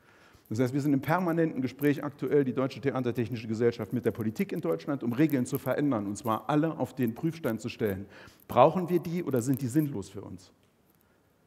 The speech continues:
Seit ich mich mit dem Thema Bauen und Sanieren von Theatern beschäftige, das ist schon zwanzig Jahre, da gehen wir immer wieder in die Kreisläufe und sagen immer, wir wollen die Theater energetisch sinnvoller machen, wie kriegen wir denn da Anlagen rein,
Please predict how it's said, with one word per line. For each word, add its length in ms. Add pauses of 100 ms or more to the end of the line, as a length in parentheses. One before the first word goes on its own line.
(640)
Seit 240
ich 120
mich 140
mit 140
dem 140
Thema 280
Bauen 380
und 100
Sanieren 400
von 200
Theatern 420
beschäftige, 580 (120)
das 180
ist 100
schon 320 (640)
zwanzig 360
Jahre, 360 (1500)
da 80
gehen 220
wir 80
immer 180
wieder 120
in 40
die 80
Kreisläufe 440
und 40
sagen 140
immer, 140
wir 120
wollen 260
die 120
Theater 340
energetisch 540
sinnvoller 440
machen, 280
wie 60
kriegen 240
wir 60
denn 200
da 100
Anlagen 480
rein, 320